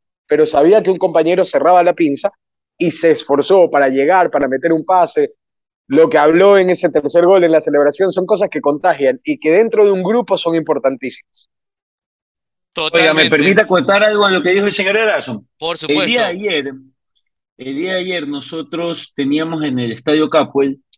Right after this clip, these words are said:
Speaker 2: a tres elementos. Eh, uno de ellos, emelecista, parte de la, de, de, del staff de nosotros,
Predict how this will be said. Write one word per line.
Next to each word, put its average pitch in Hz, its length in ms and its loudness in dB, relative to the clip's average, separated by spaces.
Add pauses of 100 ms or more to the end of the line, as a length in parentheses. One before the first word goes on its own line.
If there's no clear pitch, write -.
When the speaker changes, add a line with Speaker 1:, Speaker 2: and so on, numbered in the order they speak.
(380)
Speaker 2:
a 175 200 -4
tres 180 240 -2
elementos. 139 720 -6 (420)
Eh, 120 1300 -4 (1120)
uno 240 280 0
de 233 140 0
ellos, 190 440 -10 (120)
emelecista, 135 920 -8 (100)
parte 135 300 -6
de 131 160 -4
la, 113 360 -10 (120)
de, - 400 -10
de, - 260 -8
del 117 180 2
staff 147 280 -2
de 147 100 4
nosotros, 143 580 2